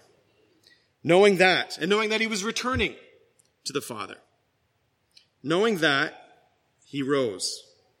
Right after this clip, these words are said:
from supper. He laid aside his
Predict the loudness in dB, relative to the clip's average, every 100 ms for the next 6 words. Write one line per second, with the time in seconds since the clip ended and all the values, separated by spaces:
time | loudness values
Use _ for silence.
0 | _ -8 -6 -6 -8 -16 -20 _ _ _
1 | _ _ _ _ _ _ _ _ _ -2
2 | 4 4 4 2 2 2 2 -2